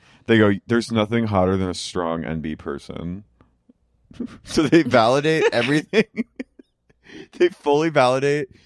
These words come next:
Speaker 1: Che's ter-, terroristic comedy against someone who gave up their life for this person.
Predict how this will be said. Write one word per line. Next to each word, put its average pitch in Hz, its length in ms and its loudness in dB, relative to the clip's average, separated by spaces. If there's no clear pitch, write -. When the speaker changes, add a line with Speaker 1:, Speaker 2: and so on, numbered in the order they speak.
Speaker 1:
Che's 131 500 0
ter-, - 240 -10
terroristic 123 840 0
comedy 117 760 0
against 117 580 0
someone 117 360 2
who 120 140 2
gave 98 240 2
up 104 200 2
their 101 160 0
life 82 320 -2
for 110 160 -10
this 123 180 -6
person. 156 640 -2